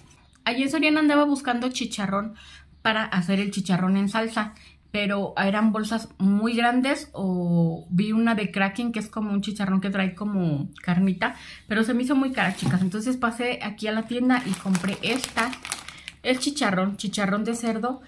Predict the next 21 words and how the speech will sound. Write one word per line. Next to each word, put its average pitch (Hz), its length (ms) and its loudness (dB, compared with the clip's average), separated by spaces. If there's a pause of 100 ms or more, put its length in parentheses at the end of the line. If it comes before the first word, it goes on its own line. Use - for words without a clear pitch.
(280)
y 240 320 -6
esta 220 380 0
bolsa 233 480 -2
trae 226 480 -4
sesenta 196 480 0
y 190 40 2
cinco 214 360 -2
gramos 220 400 -2
y 185 80 -6
con 190 180 2
esta 190 180 -2
me 196 120 0
alcanza 175 320 -4
perfectamente 185 640 -4
para 170 240 0
la 165 160 -4
comida. 233 360 2 (520)
Y 294 180 6
también 262 360 6
compré 233 360 -2
chorizo, 254 460 -2